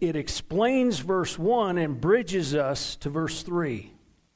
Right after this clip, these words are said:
So it's an explanation of what he meant in verse one. So we're gonna start in verse one,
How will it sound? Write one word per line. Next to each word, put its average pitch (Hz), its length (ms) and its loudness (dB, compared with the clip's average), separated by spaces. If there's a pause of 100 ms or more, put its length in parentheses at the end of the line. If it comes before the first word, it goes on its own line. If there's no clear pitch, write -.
(880)
So 180 240 2
it's 175 180 -2
an 180 200 -4
explanation 220 760 0
of 151 120 0
what 202 180 2
he 170 60 0
meant 202 360 2
in 165 140 0
verse 165 260 -2
one. 170 340 -2 (1200)
So 165 480 2 (220)
we're 175 120 0
gonna 190 160 0
start - 380 -2
in 175 100 2
verse 165 260 0
one, 165 580 -2